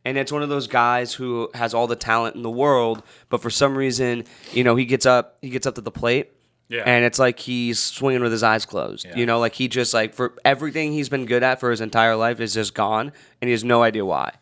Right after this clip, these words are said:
Speaker 2: Yeah.
Speaker 1: Like, that's what it's, it, that's what it seems like out there.
Speaker 2: I think he just needs, I think he just needs one goal.
Speaker 1: He,
Speaker 2: I think
Speaker 1: he
Speaker 2: he
Speaker 1: needs
Speaker 2: just
Speaker 1: to
Speaker 2: needs
Speaker 1: see
Speaker 2: to score
Speaker 1: one,
Speaker 2: one goal.
Speaker 1: one strong, like,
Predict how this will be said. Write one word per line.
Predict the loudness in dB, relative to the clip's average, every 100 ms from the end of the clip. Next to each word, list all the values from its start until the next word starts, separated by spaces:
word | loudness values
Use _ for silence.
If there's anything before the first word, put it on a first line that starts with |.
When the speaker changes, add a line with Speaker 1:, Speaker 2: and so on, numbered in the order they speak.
| _ _
Speaker 2:
Yeah. | -20 -4
Speaker 1:
Like, | -2 2
that's | 2 2
what | -2
it's, | -2 -4
it, | -4 0
that's | 0 0
what | -2
it | -2
seems | 0 0 2
like | 2
out | 2 0
there. | -2 -4
Speaker 2:
I | -4
think | -4
he |
just | -4 -4
needs, | -6 -6
I | -4
think | -4
he | -4
just | -6
needs | -8 -8
one | -8 -6
goal. | -2 -4 -4 -4
Speaker 1:
He, | -2
Speaker 2:
I |
think | 2
Speaker 1:
he | 4
Speaker 2:
he |
Speaker 1:
needs | 4 2
Speaker 2:
just | 2
Speaker 1:
to | 2
Speaker 2:
needs | 0
Speaker 1:
see |
Speaker 2:
to | 4
score | 4
Speaker 1:
one, | 4
Speaker 2:
one | 0 -4
goal. | 0
Speaker 1:
one | 2 0
strong, | -4 -6 -6 -2 0 -2 -2 -6 -6
like, | -4 -4 -6